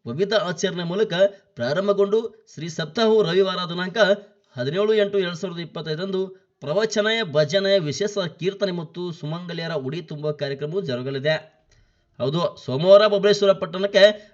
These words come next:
ಮಾಹುಲಿ ಕುದುರೆ ಆಗಮನವಾಗುತ್ತೆ. ಸೋಮವಾರ ದಿನಾಂಕ ಹದಿನೆಂಟು ಎಂಟು ಎರಡು ಸಾವಿರದ ಇಪ್ಪತ್ತೈದರಂದು ಮುಂಜಾನೆ ಏಳು ಗಂಟೆಗೆ ಪ್ರಪ್ರಥಮ ಬಾರಿಗೆ ಬಬಲೇಶ್ವರ ಪಟ್ಟಣಕ್ಕೆ ಶ್ರೀ ಕ್ಷೇತ್ರ ಪಂಢರಪುರದಿಂದ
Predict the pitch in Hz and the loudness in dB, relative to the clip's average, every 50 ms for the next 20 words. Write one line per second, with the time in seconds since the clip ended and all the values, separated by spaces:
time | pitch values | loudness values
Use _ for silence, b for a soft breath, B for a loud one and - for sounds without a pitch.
0 | _ - 110 120 135 160 175 196 202 196 196 190 - 156 147 160 190 165 151 139 | _ -10 -6 -2 -2 0 0 0 0 0 -2 -4 -6 -8 -6 -2 -2 0 0 -2
1 | 139 147 151 151 147 143 139 143 143 - - 151 156 151 - _ - _ _ _ | -2 -2 0 0 0 0 -2 -4 -6 0 0 0 0 0 -4 _ -20 _ _ _
2 | _ _ _ _ _ _ _ _ - - 151 180 208 226 233 226 226 208 220 220 | _ _ _ _ _ _ _ _ -10 -6 -4 -2 0 0 0 0 0 2 2 0
3 | 220 202 214 214 208 170 165 170 190 190 185 190 196 196 190 175 170 160 170 180 | 0 2 2 2 2 2 0 -2 -4 -4 -4 -2 -2 -2 -2 -2 -4 -6 -6 -4
4 | 165 160 156 147 - 165 156 156 160 156 147 - - 151 147 - 139 160 196 202 | -4 -4 -6 -6 -6 -8 -8 -6 -8 -10 -10 -4 -4 -4 -2 -2 -2 -2 0 0
5 | 208 214 214 196 214 226 - - - - - 120 143 147 190 208 214 208 202 214 | 2 4 4 4 4 2 0 -6 -16 -14 -8 -8 -4 2 4 4 6 6 4 4
6 | 226 220 226 220 208 214 220 233 233 220 220 196 190 190 190 196 185 165 180 180 | 4 2 0 -4 -2 -2 -2 0 -2 -2 -2 0 0 0 0 -2 -6 -8 -8 -8
7 | 180 170 170 170 190 202 220 196 214 214 - - _ - 120 - 135 160 202 226 | -6 -6 -4 -2 2 6 8 8 8 6 2 -6 _ -6 -6 -4 -2 2 2 2
8 | 220 - 214 202 196 196 180 190 165 185 185 190 185 208 180 190 208 208 - _ | 2 0 0 0 0 0 0 -8 -10 -8 -10 -6 -4 -2 0 0 -2 -4 -8 _
9 | _ - 143 147 180 175 - - 220 233 220 220 220 214 214 - 185 180 190 196 | _ -12 -8 -8 -8 -6 -2 0 0 0 0 -2 -4 -4 -2 -4 -6 -2 0 2
10 | 196 190 - 185 180 170 175 196 220 | 0 0 -2 -4 -8 -6 -6 -4 2